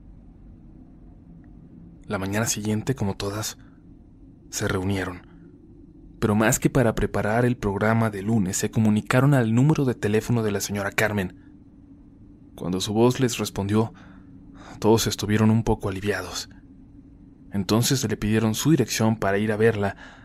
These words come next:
y ahora sí tratar a fondo la historia. Ella aceptó, muy agradecida. Cuando llegaron a la casa en Rosarito, un rato después,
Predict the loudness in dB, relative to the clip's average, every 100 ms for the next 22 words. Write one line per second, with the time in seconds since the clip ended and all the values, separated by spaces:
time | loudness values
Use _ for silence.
0 | -20 -16 -8 -4 -4 -2 -2 0 -2 -2
1 | 0 0 -2 0 2 2 -2 -6 -6 -4
2 | -6 -8 -18 -20 -20 -20 -20 -20 -20 -20
3 | -20 -20 -20 -20 -20 -20 -20 -20 -20 -20
4 | -20 -20 -18 -12 -4 -4 -4 -8 -6 -6
5 | -6 -16 -20 -10 0 0 0 -4 -8 -8
6 | -10 -12 -14 -14 -20 -20 -20 -20 -20 -20
7 | -20 -20 -20 -20 -20 -20 -20 -20 -20 -20
8 | -20 -20 -20 -12 -6 -4 0 2 2 0
9 | -4 -4 -2 -2 -4 -6 -6 -6 -6 -6
10 | -10 -12 -14 -12 -10 -6 -6 -4 -8 -8
11 | -4 -4 -4